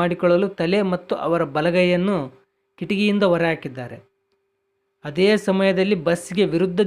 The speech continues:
ದಿಕ್ಕಿನಲ್ಲಿ ಬಂದ ಟಿಪ್ಪರ್ ಮಹಿಳೆ ತಲೆಗೆ ಡಿಕ್ಕಿ ಹೊಡೆದು ಹೋಗಿದೆ. ಟಿಪ್ಪರ್ನ ಸ್ಪೀಡ್ ಎಷ್ಟಿತ್ತಂದ್ರೆ ಡಿಕ್ಕಿ ಹೊಡೆದ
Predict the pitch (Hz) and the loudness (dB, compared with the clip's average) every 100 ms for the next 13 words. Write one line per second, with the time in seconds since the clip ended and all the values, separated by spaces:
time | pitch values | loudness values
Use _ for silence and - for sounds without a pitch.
0 | 196 196 208 202 185 196 190 185 170 165 | 0 -2 0 0 0 0 0 -2 -6 -2
1 | 208 190 147 160 190 - _ _ _ _ | 0 0 0 -2 -4 -10 _ _ _ _
2 | _ - 147 170 196 196 175 170 190 180 | _ -10 -2 2 2 2 0 0 2 0
3 | 147 165 - 208 190 196 196 180 147 123 | -2 -4 0 2 4 4 2 2 -2 -8
4 | - _ _ _ _ _ _ _ _ - | -14 _ _ _ _ _ _ _ _ -8
5 | 175 165 - 214 202 208 - - 196 202 | -8 -6 -2 0 2 0 0 -4 -2 0
6 | 233 180 165 - 196 - 196 196 156 143 | -2 -6 -6 -6 -6 -2 0 2 2 0
7 | 160 127 156 - - 220 196 196 | -4 -6 -10 -10 -4 0 0 2